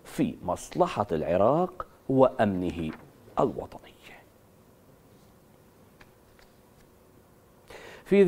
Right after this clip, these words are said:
ذكار، يكاد أن يكون ملف المخدرات وتجارتها هو المتسيد على المشهد، عمليات شبه يومية لملاحقة التجار، فيما تعكف الجهات المختصة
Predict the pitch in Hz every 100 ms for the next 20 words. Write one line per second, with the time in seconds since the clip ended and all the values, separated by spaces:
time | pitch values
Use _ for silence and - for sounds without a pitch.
0 | 180 180 190 185 190 - 156 156 170 165
1 | 147 143 135 139 131 151 143 127 123 127
2 | 143 120 117 110 110 113 135 - 113 120
3 | 104 110 98 92 135 175 156 165 185 -
4 | - - 110 135 117 120 120 - 101 82
5 | 71 - 95 117 90 85 90 - - 110
6 | 139 160 - - - - 80 92 90 82
7 | 101 135 113 - 117 107 95 98 147 147
8 | 147 147 - 101 127 127 120 117 147 143
9 | 131 - 120 123 - - - - - 185
10 | 160 131 147 156 151 143 113 104 120 151
11 | 147 107 101 - 135 135